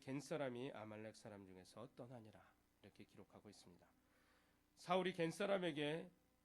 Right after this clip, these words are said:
이렇게 이른 이유가 있습니다. 겐 족속들은 시내, 시나이 반도에서 미디안족들과 함께 거주한 것으로 알려지고 있는데 이는 모세의 장인인,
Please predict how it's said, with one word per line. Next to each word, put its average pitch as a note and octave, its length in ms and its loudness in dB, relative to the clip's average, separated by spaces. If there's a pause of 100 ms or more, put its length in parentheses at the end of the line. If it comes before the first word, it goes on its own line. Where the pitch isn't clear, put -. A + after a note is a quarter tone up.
(120)
이렇게 D3+ 440 2
이른 D#3 480 0
이유가 D#3 320 2
있습니다. G2+ 480 -8 (520)
겐 D3 260 0
족속들은 E3 840 -2
시내, D3 640 -2 (300)
시나이 E3 420 4
반도에서 A2 760 -6 (360)
미디안족들과 B2 1080 -4
함께 G2+ 480 -10 (360)
거주한 C3 500 -4
것으로 G#2+ 360 -8
알려지고 B2+ 560 -6
있는데 E2+ 340 -12 (680)
이는 C3 420 -2
모세의 C3 480 -2
장인인, A#2+ 600 -6